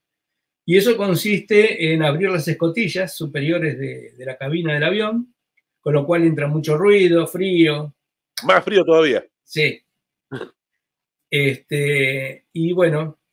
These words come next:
Speaker 1: eh, la tripulación completa estaba noticiada, se traban los, los correajes, que uno tenía que prepararse para que la situación podía ser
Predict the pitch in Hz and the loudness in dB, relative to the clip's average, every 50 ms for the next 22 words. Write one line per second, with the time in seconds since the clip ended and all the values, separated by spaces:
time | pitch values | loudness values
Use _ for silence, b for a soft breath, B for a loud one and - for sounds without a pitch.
0 | _ _ - 135 131 123 123 120 120 117 120 - - 135 135 127 143 143 135 147 | _ _ -8 -6 -4 -4 -2 -2 -4 -4 -6 -6 -4 -4 -4 -2 -4 -6 -4 -4
1 | 151 147 143 139 - 185 185 185 180 165 165 175 175 165 180 196 208 226 214 254 | -2 -2 -2 0 0 0 2 2 2 2 0 -2 -2 0 0 0 0 2 2 0
2 | 208 156 - 160 151 151 151 147 147 143 139 135 139 147 151 151 143 170 160 - | 0 0 -2 -4 -4 -2 -2 -4 -4 -4 -4 -4 -4 -4 -6 -6 -6 -6 -6 -4
3 | 180 175 180 185 180 220 226 226 226 - - _ _ _ - - 156 139 - - | -2 0 0 0 0 0 0 -2 -4 -8 -14 _ _ _ -14 -12 -10 -8 -6 -4
4 | 147 147 147 143 143 139 135 127 - - - - _ _ _ _ _ _ _ _ | -4 -4 -4 -4 -6 -6 -8 -8 -10 -14 -20 -20 _ _ _ _ _ _ _ _
5 | _ _ _ _ - 139 131 - - 139 139 170 202 214 208 202 165 - - 208 | _ _ _ _ -10 -10 -8 -6 -4 -4 -2 0 2 2 2 0 -2 -4 -4 -6
6 | 202 180 - - _ _ _ _ _ _ _ _ _ _ _ _ _ _ _ _ | -6 -6 -10 -16 _ _ _ _ _ _ _ _ _ _ _ _ _ _ _ _
7 | _ _ _ - 151 156 160 147 160 165 165 165 170 156 165 160 - 160 170 190 | _ _ _ -2 0 0 0 0 0 0 0 0 0 0 -2 -2 0 -2 -2 -2
8 | 202 - 240 - - 156 147 135 - 131 131 127 - - 147 117 135 127 - 170 | -2 -2 -4 -4 -2 -4 -4 -6 -6 -8 -10 -10 -10 -12 -10 -10 -10 -8 -6 -6
9 | 175 165 151 147 139 139 135 131 - 156 139 135 123 | -6 -6 -6 -6 -6 -6 -6 -6 -6 -6 -6 -6 -8